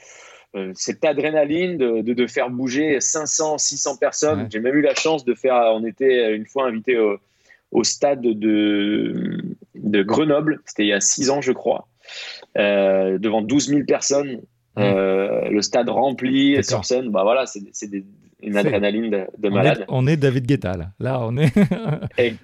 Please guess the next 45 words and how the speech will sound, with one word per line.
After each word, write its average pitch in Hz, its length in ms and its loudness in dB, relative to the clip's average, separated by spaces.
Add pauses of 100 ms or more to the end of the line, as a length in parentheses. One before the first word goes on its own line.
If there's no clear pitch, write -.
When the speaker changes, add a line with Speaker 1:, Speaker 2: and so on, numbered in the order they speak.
(460)
Speaker 1:
complètement, 170 500 0
Speaker 2:
Ouais. 110 60 0 (160)
Speaker 1:
complètement. 139 600 -4
Donc, 151 360 -2
euh, 165 180 2
donc 190 160 -4
voilà, 180 280 -2
toujours 196 300 -6
ce, 170 220 -4 (220)
Speaker 2:
Ouais. 107 100 -2
Speaker 1:
ce 107 120 0
challenge 175 420 -2
de 156 80 -4
se 151 160 -6
surpasser. 156 640 -4 (240)
Je, 117 300 -2
je, 110 120 0
même 120 380 0
que, 147 220 -2
qu'il 156 260 -8
y 180 40 2
ait, 196 280 0
qu'il 202 140 2
y 208 60 0
ait 202 80 0
trente 220 440 -4
ou 160 220 -6
qu'il 156 160 -10
y 160 80 2
ait 165 100 0
cinq 170 200 -4
cents 123 160 0
Speaker 2:
Mm. - 40 -4
Speaker 1:
personnes, 190 420 -2 (320)
moi, 160 200 2
c'est, 139 240 -4
c'est 135 160 -6
la 135 120 2
même 156 200 -2
a-, 143 260 0
c'est 143 160 -4
la 135 140 2
même 180 160 0
adrénaline, 160 580 0
c'est 120 340 2